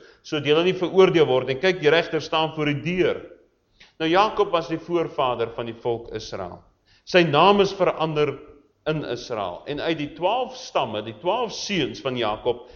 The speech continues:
het die volk Israel ontstaan. So om aan Jakob te gaan verkondig dat Josef lewe, is om aan die volk 'n boodskap te gaan verkondig. En wat presies behels hierdie boodskap wat hy moes gaan oordra?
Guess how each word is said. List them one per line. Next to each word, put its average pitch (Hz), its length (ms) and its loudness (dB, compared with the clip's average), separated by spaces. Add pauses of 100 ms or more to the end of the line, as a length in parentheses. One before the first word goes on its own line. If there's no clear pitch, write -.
het 135 100 -4
die 135 120 -6
volk 147 360 0 (140)
Israel 151 580 -4
ontstaan. 117 720 -4 (720)
So 240 240 4 (100)
om 220 100 8
aan 196 160 8
Jakob 233 460 4
te 202 100 4
gaan 185 200 -2
verkondig 214 540 2
dat 143 180 2
Josef 185 500 4
lewe, 147 500 2 (200)
is 160 140 0
om 175 100 2
aan 170 120 2
die 165 100 0
volk 226 480 4
'n 156 220 0
boodskap 208 600 6
te 143 80 -2
gaan 131 240 -4
verkondig. 113 460 -6 (340)
En 151 100 -4
wat 240 200 2
presies 208 340 -4
behels 135 380 0
hierdie 127 240 -6
boodskap 120 680 -4 (220)
wat 127 160 2
hy 123 100 4
moes 120 220 -4
gaan 127 200 -6
oordra? 98 560 -2